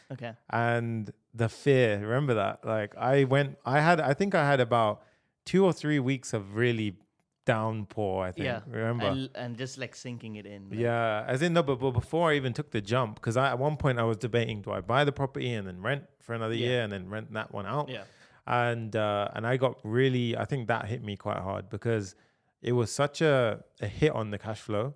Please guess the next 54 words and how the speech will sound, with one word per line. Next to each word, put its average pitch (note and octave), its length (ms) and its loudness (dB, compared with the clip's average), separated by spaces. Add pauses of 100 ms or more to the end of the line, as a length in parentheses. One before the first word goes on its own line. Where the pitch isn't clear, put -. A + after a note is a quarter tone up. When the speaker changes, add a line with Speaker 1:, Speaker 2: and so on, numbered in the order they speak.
Speaker 2:
And G#2+ 140 -2
it G#2+ 80 -2
was G#2+ 120 -2
kinda A2+ 260 -2
like, G2+ 260 -2 (140)
"Can C#3+ 160 -4
we G3 80 0
do B2+ 180 -2
this? C#3+ 240 -4
Can B2 160 -4
I D#3 100 -2
really C#3 280 -2
do C3 140 0
this?" B2+ 100 -8 (180)
And, F#3+ 160 2
and G3+ 120 2
then, G3+ 80 0
to F#3 100 -8
be A#3 60 2
honest, A#3+ 200 0
we F#3 120 0
could F3+ 140 -2
do G#3 140 2
it. A2+ 300 0 (120)
Speaker 1:
Yeah. C3+ 200 2
Speaker 2:
But E3 120 6
it D#3 60 8
was D3 220 4
more D#3+ 420 0 (280)
Speaker 1:
On C3+ 180 -4
the C3+ 60 -6
safe C3+ 460 -6
side. F2+ 260 -16
Speaker 2:
it D#3+ 60 4
was F#3 160 8
more, G#3 300 6
yeah. F#3+ 300 6
And D3+ 100 2
it E3 40 8
was E3 120 6
just, - 220 -2
like, D3 160 2
my D3+ 180 4
safety D#3 460 0
nets B2 360 -4
were B2+ 140 4
kind B2+ 260 0
of A2 140 -2
like, A2 180 -2
I C3+ 120 2
don't E3+ 160 2
like C#3+ 160 -6
touching C#3+ 360 -6
'em. F#2 220 -10